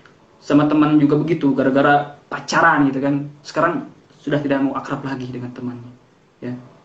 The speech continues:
Diajak gini gitu, nggak mau lagi, ya. Kemudian poin yang keenam, ya, sebenarnya ini di luar narasi, ya.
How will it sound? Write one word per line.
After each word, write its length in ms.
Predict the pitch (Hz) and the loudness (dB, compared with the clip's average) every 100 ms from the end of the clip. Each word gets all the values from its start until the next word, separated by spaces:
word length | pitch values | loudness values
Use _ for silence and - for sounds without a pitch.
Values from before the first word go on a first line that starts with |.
| _ _ _ _ _ _ _ _ | _ _ _ _ _ _ _ _
Diajak 440 | - 120 135 139 - 123 | -8 -2 0 -2 -6 -4
gini 440 | 127 131 135 131 127 | 2 4 4 2 -2
gitu, 320 | 127 127 127 | -4 -2 -2
nggak 180 | 123 123 | -2 0
mau 180 | 147 139 | 2 2
lagi, 440 | 123 123 123 120 123 - | -2 -4 -8 -10 -14 -12
ya. 120 | 123 123 - _ _ _ _ _ _ - | -12 -12 -20 _ _ _ _ _ _ -2
Kemudian 440 | 139 185 185 - - - - _ _ - _ _ _ _ _ _ _ _ | 2 2 0 -6 -14 -20 -20 _ _ -20 _ _ _ _ _ _ _ _
poin 240 | 180 220 | 4 4
yang 160 | 196 175 | 4 2
keenam, 600 | 151 143 135 143 - - - - _ - | 2 2 4 2 -2 -10 -16 -20 _ -8
ya, 280 | 135 139 - - | -4 -4 -8 -16
sebenarnya 480 | - - 143 143 180 | -12 0 2 4 2
ini 140 | 175 185 160 | 2 2 2
di 60 | |
luar 200 | 139 139 | 4 4
narasi, 520 | 131 127 139 139 123 131 127 | 4 2 0 -2 -8 -10 -12
ya. 160 | 120 | -12